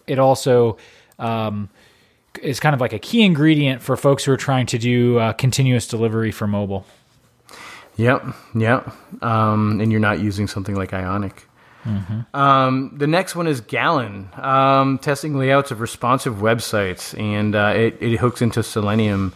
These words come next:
Speaker 2: and gives you a way to shift from screen side, size to screen size, and, and maybe, um, you know, test what should be there and not be there automatically.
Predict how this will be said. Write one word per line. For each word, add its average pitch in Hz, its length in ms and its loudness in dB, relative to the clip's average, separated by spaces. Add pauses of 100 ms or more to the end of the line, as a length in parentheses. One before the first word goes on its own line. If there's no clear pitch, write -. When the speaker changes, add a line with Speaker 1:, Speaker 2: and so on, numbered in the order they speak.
(480)
Speaker 2:
and 113 200 2
gives 110 200 2
you 113 140 4
a 104 60 4
way 107 200 2
to 101 180 -4
shift - 300 -4
from 107 160 -2
screen 107 320 0
side, 101 300 2 (120)
size - 580 -4
to 98 60 -8
screen 107 280 0
size, 98 340 0
and, 101 180 0
and 101 120 2
maybe, 101 400 0 (480)
um, 95 600 0
you 123 140 2
know, 104 140 4
test - 340 -2
what 107 120 0
should 107 200 -4
be 104 140 2 (120)
there 104 320 0
and 101 80 2
not 101 200 2
be 101 100 0
there 95 200 0
automatically. 92 760 -2